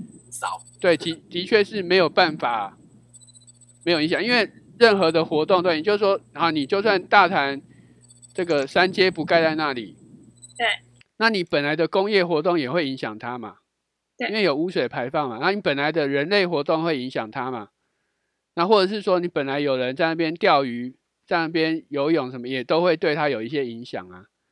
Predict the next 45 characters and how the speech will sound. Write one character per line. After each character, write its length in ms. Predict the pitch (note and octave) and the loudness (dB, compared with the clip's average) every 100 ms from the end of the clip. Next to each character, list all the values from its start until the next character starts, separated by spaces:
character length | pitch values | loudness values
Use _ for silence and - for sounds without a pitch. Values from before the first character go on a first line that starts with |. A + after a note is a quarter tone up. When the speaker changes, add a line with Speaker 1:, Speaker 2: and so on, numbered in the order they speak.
| _ _ _ | _ _ _
Speaker 2:
对， 120 | F3+ | -2
所 140 | E3 A3+ | 2 4
以 80 | A3+ | 4
我 220 | E3 C#3+ | 2 0
是 160 | A3 | -4
觉 160 | F3+ D#3 | -4 -2
得 160 | D#3 D3+ | -2 -2
说 260 | D#3+ D#3 _ _ _ | -4 -6 _ _ _
是 240 | - A3 | -12 -6
没 100 | G3 | 0
有 120 | F#3+ | 0
办 200 | E3+ F#3+ | 2 2
法 240 | E3 B2 A2+ _ _ _ _ _ - | 2 -2 -4 _ _ _ _ _ 0
对 200 | G#3 D#3 | 2 2
它 360 | - E3+ F#3 - _ _ _ _ | 2 2 2 -2 _ _ _ _
完 240 | D#3+ F#3 | 4 4
全 200 | A#3 F3+ | 4 2
没 80 | E3+ | 4
有 160 | F3+ D3+ | 2 2
影 220 | C3+ D3 | -2 -4
响， 320 | D#3+ C3+ A#2+ | -4 -4 -4
因 100 | F3+ | -2
为 240 | G3 E3+ - | 0 -2 -6
除 160 | - E3 | -10 -2
非 160 | G3+ G3+ | 0 2
人 160 | D#3 | 0
类 180 | F3 F3+ | 0 0
死 200 | - B2+ | -2 -4
光 220 | D3+ D#3 | -2 -2
光， 180 | E3 D#3+ - - _ _ _ _ _ _ | -2 -4 -6 -16 _ _ _ _ _ _
才 180 | - F3 | 2 4
有 160 | G3+ | 4
可 160 | G#3 D#3+ | 2 -2
能 200 | C3+ C3+ | -2 -4
对 360 | G3 F#3 D3+ B2+ _ _ | 2 2 2 -2 _ _
环 200 | D3 D#3 | -4 -4
境 180 | G#3 E3+ | -6 -2
没 80 | |
有 120 | D#3+ C3+ | -2 -2
任 220 | F3 C#3+ | -2 -2
何 120 | C3+ | -4
影 200 | A#2+ A#2+ | -6 -10
响。 220 | C3+ G#2 | -10 -8
所 140 | G2 G#3 | -2 -2
以 120 | F3+ | -2